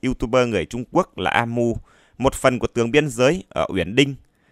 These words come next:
thị trấn biên giới giáp Myanmar, được nhìn thấy đang nâng cấp với camera an ninh được lắp đặt cách nhau vài mét.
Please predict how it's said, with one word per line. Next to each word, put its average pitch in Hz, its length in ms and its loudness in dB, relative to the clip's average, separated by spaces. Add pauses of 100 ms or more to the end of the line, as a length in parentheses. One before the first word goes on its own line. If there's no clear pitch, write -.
(120)
thị 120 140 -4
trấn 151 220 0
biên 151 160 0
giới 135 200 0
giáp 185 260 -2
Myanmar, 135 480 -2 (180)
được - 240 -8
nhìn 107 200 -4
thấy 139 300 -2 (140)
đang 131 280 0
nâng 131 160 -2
cấp 170 220 -2 (340)
với 139 140 2
camera 131 480 2
an 127 260 0
ninh 123 240 -2
được - 180 -8
lắp 143 180 -6
đặt 107 220 0
cách - 180 -6
nhau 127 200 0
vài 82 220 0
mét. 143 220 -4